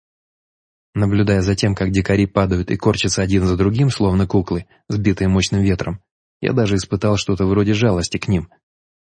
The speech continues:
Если поначалу моя паранойя напряглась и подняла голову,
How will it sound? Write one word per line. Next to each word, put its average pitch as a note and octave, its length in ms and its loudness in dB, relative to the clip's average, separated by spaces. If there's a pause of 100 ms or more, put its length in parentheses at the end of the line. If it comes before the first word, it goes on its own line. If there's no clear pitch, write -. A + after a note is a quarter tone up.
(280)
Если G#2 300 0
поначалу G#2+ 540 2
моя G2 240 2
паранойя G#2 420 2
напряглась G#2 520 2
и G#2+ 40 2
подняла G2 400 2
голову, F#2 440 0